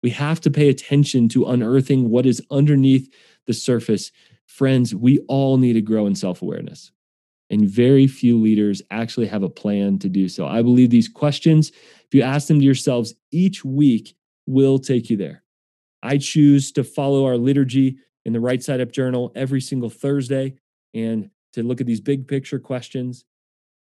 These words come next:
And then throughout the week to begin to look at some other questions as well. I choose every single Sunday between about four and six P M to look back at my last week and to analyze it, to look at my head, ahead at my next week and be proactive for it.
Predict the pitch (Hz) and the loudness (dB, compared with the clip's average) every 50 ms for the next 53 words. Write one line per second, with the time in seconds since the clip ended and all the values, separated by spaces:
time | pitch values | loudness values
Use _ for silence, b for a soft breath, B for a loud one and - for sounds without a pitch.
0 | _ - - 131 139 143 135 - 139 139 131 131 127 - 135 117 123 135 135 120 | _ -6 -2 0 0 0 0 0 -2 -2 -2 -2 -4 -4 -4 -2 0 0 0 0
1 | - - _ _ - 120 127 117 117 127 127 127 131 123 127 120 131 131 - 131 | -2 -8 _ _ -6 -4 -4 -2 -2 -2 -2 -2 -2 -2 -4 -4 -6 -6 -6 -4
2 | 131 135 143 135 139 - 113 101 - - 110 104 98 98 107 123 120 120 143 139 | -4 -2 -4 -4 -4 -6 -10 -10 -10 -8 -8 -8 -6 -6 -6 -6 -4 -4 -4 -4
3 | - - - 165 160 151 151 139 131 - - 135 139 139 160 170 165 160 - - | -4 -6 -4 -2 0 0 0 -2 -4 -6 -8 -8 -6 -2 -2 -2 -2 -4 -6 -6
4 | 160 156 156 156 151 147 147 - - - 135 139 139 143 139 143 143 139 b b | -4 -4 -2 -2 -4 -4 -6 -8 -10 -6 -6 -4 -2 -2 -2 -4 -4 -6 b b
5 | b b b b - - 147 151 151 143 127 135 135 127 - _ - 151 147 160 | b b b b -6 -2 -2 0 0 0 -2 -4 -6 -8 -10 _ -6 -2 0 0
6 | 175 170 156 143 - - 156 - - - - 143 139 135 131 120 110 - - _ | 2 0 0 -2 -2 -6 -6 -8 -6 -4 -2 0 0 0 -2 -4 -6 -8 -10 _
7 | _ _ _ _ _ _ _ _ _ _ _ - - _ _ - 139 135 139 131 | _ _ _ _ _ _ _ _ _ _ _ -20 -20 _ _ -6 -2 -2 0 -2
8 | 120 - - 123 131 147 - 165 139 160 156 143 127 113 113 113 - - 117 113 | -2 -4 -6 -6 -6 -6 -6 -4 -4 -2 -2 -2 -4 -4 -6 -8 -8 -6 -6 -6
9 | 113 - - - 110 113 110 107 110 104 104 101 98 98 101 98 87 - _ _ | -6 -8 -10 -8 -6 -4 -4 -4 -4 -6 -6 -6 -6 -6 -8 -8 -10 -12 _ _
10 | _ _ _ _ _ _ - - 117 123 131 - 156 135 143 143 123 131 127 123 | _ _ _ _ _ _ -6 -2 -2 -2 -2 -2 -2 -2 -2 -2 -2 -2 -4 -4
11 | 123 123 - - _ - 113 107 95 123 127 123 120 107 113 113 113 113 110 - | -4 -6 -8 -12 _ -12 -10 -8 -6 -4 -4 -2 -2 -2 -2 -2 -2 -4 -4 -4
12 | - 110 104 - 101 98 104 104 - 110 98 95 95 90 - 95 87 - - 90 | -6 -6 -4 -4 -4 -4 -4 -6 -4 -4 -4 -4 -4 -6 -8 -10 -10 -8 -8 -8
13 | 76 71 - | -8 -8 -12